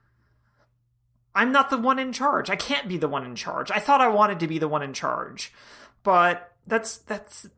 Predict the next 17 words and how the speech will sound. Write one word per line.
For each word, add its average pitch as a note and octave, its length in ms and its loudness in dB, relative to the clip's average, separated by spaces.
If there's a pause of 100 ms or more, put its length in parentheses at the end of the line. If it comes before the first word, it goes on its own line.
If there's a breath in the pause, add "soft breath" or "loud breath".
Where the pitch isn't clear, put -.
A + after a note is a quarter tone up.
that's F#3+ 300 -8
not C4+ 180 2
who C4 140 -2
I A#3 100 4
am, C3 380 0
and C#3+ 460 -8
I E3 120 0
can't G3 640 -6
do G#3 180 -8
that E3+ 340 -2
<laughs> - 20 -8
anymore, - 560 -8
and F#3 140 -2
I'm G#3 100 2
not G#3+ 160 4
going E3 260 2
to. - 280 -10